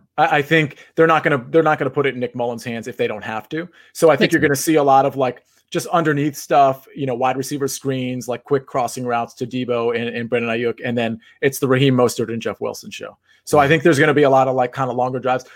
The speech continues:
Speaker 1: With that said, I think I kinda like the over too, because I think San Francisco is gonna be able to move the ball, and the Bills, whether Josh Allen's having a good or bad game, they can always move the ball. So
Speaker 2: Mm-hmm.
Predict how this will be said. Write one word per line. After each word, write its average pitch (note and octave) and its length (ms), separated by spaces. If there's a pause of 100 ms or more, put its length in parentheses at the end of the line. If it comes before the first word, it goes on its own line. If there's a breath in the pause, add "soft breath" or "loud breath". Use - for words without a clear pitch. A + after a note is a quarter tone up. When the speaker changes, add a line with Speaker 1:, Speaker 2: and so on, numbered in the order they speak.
(100)
Speaker 1:
With G3 200
that G#3 220
said, C3+ 420 (380)
I D#3 100
think F#3+ 220
I E3+ 80
kinda E3 180
like C#3 160
the C3+ 140
over A#2 200
too, B2+ 300 (140)
because D3 260
I C#3+ 140
think D#3 260
San D3 180
Francisco C#3+ 380
is C#3+ 200
gonna C#3+ 140
be C#3 60
able C3 140
to B2+ 40
move C3+ 200
the C3 60
ball, B2+ 200
and D3+ 80
the D3 60
Bills, G#3 360 (340 soft breath)
whether F#3 240
Josh F3 280
Allen's F3 180
having D#3 200
a B2+ 40
good D#3 160
or D3+ 220
bad A2+ 240
game, A2 180
they A#2+ 120
can A#2+ 120
always A2 240
move A2+ 220
the G#2 60
ball. G2+ 240
So A#2 240
Speaker 2:
Mm-hmm. F3 140